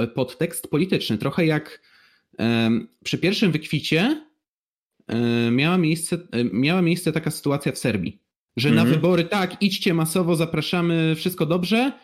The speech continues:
Speaker 1: i dosłownie chwilę po wyborach zamknięcie wszystkiego. Także
Speaker 2: Tak.
Speaker 1: ja uważam, że jak to walnie w polską gospodarkę, potężnie walnie w polską gospodarkę.
Speaker 2: No już to zaczyna
Speaker 1: Choć
Speaker 2: odczuwać,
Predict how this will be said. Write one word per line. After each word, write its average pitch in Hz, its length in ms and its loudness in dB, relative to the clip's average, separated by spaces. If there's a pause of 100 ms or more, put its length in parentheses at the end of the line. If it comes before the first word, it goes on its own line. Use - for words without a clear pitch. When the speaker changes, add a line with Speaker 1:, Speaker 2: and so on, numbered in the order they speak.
(200)
Speaker 1:
i 156 80 0
dosłownie 214 360 2
chwilę 226 280 2
po 214 120 0
wyborach 185 560 -2 (360)
zamknięcie 127 460 -2
wszystkiego. 92 520 -6
Także 135 280 2
Speaker 2:
Tak. - 200 -6 (920)
Speaker 1:
ja 151 240 2
uważam, 165 640 0
że 139 580 -2 (760)
jak 160 180 0
to 196 120 0
walnie 196 240 2
w 196 40 -10
polską 196 280 0
gospodarkę, 185 420 -2
potężnie 147 500 -2
walnie 107 220 -2
w 107 40 -6
polską 107 320 -4
gospodarkę. 107 720 -2
Speaker 2:
No 135 200 2
już 151 180 2
to 151 120 4
zaczyna 147 320 6
Speaker 1:
Choć 143 120 6
Speaker 2:
odczuwać, 147 720 6